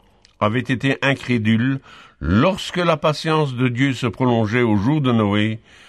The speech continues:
pendant la construction de l'arche. Dieu est esprit, tout comme les anges. Dès que Jésus fut ressuscité par la puissance de Dieu, qui est son Saint-Esprit,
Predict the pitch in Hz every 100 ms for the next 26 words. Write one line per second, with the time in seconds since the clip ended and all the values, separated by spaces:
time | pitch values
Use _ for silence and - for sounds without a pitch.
0 | - _ - 135 131 135 135 117 - 139
1 | - 123 - 123 120 104 95 73 - -
2 | - _ _ _ _ _ _ _ - -
3 | _ _ - 73 127 170 165 - 139 -
4 | - 87 69 - _ _ _ _ 113 107
5 | 110 120 107 98 73 65 - - _ _
6 | _ - - _ - 87 160 175 143 156
7 | 147 147 180 151 135 123 147 160 131 156
8 | 160 156 135 127 107 151 - 143 131 98
9 | - 82 117 101 90 135 107 76 - _
10 | - - - _ - 127 120 117 98 175
11 | 165 123 - - 90 123